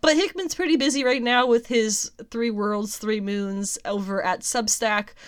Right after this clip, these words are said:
I get the free version of his information,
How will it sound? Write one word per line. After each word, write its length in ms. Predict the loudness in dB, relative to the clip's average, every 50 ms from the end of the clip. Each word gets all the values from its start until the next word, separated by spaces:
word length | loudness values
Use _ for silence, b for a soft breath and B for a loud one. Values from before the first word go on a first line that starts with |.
| B B B
I 160 | 0 0 0
get 320 | 2 2 0 0 0 -2 -4
the 340 | -2 -2 -2 -2 -2 -2
free 580 | -4 -8 -10 -10 -4 -2 0 2 4 4 4 2
version 560 | 2 4 4 4 4 4 4 2 2 2 2
of 320 | 0 0 0 0 -2 -2 -2
his 640 | -2 -2 0 0 0 -2 -4 -4 -4 -4 -4 -6 b b b b b b b b b -6 -4
information, 920 | -4 -2 -2 -2 0 0 0 0 -2 -2 -2 -2 -2 -2 -2 -2 -4 -6